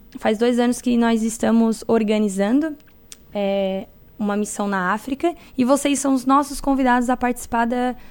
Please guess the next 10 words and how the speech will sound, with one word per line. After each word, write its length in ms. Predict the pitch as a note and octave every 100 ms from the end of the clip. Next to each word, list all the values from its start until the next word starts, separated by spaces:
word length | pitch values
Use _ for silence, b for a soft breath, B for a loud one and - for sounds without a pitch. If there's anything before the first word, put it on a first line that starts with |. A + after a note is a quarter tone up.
| B
da 100 | A#3
primeira 340 | B3 B3 C4
reunião 540 | B3 C4+ C#4 C4+ B3+ C4
que 80 |
a 20 | C4
gente 220 | C4 B3+
vai 160 | C#4
ter." 220 | D4+ G#3+ F#3+ - B B B -
E 60 |
aí, 300 | F#4+ G#4 G#4+